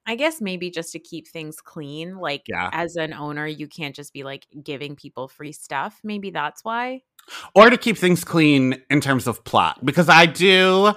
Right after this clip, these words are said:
Speaker 1: Correct.
Speaker 2: think that Heather knew long before this, but if we're pretending that she just got this phone call, then we need to make it look like there was a catalyst for this.
Speaker 1: Yes. And also, if Heather had known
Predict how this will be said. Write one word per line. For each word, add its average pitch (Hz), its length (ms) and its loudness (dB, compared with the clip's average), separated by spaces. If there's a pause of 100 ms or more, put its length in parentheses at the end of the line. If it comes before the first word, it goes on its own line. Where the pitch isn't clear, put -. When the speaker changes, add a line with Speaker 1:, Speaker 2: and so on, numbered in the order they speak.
(100)
Speaker 1:
Correct. 135 240 -4
Speaker 2:
think 135 280 6
that 127 160 4
Heather 135 240 4
knew 131 220 4
long 127 400 8
before 123 340 2
this, 147 280 2
but 131 260 4
if 175 180 2
we're 190 140 0
pretending 180 1000 2 (240)
that 143 120 4
she 147 120 -2
just 135 200 -2
got 127 160 6
this - 160 -6
phone 127 260 4
call, 90 400 -4 (220)
then 135 180 6
we 131 140 4
need 123 360 2
to 123 120 -2
make 110 260 0
it 104 220 -2 (420)
look 127 380 4
like 113 180 0
there 107 140 0
was 98 120 -6
a 104 40 -12
catalyst 85 680 -10
for - 140 -18
this. - 160 -20
Speaker 1:
Yes. 233 500 -8
And 269 160 -10
also, 220 800 -4 (120)
if 330 260 -4
Heather 190 580 -4 (220)
had 175 320 -6
known 170 600 -8